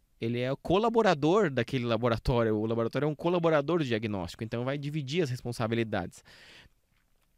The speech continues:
Então, <clears throat> a, a questão de posicionamento de marca através, é,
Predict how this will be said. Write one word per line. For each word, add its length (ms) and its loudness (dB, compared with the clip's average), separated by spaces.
Então, 600 -2
<clears throat> 360 0
a, 240 -2
a 40 -4
questão 320 -2
de 80 -4
posicionamento 560 0
de 100 -2
marca 520 -2
através, 840 0
é, 800 0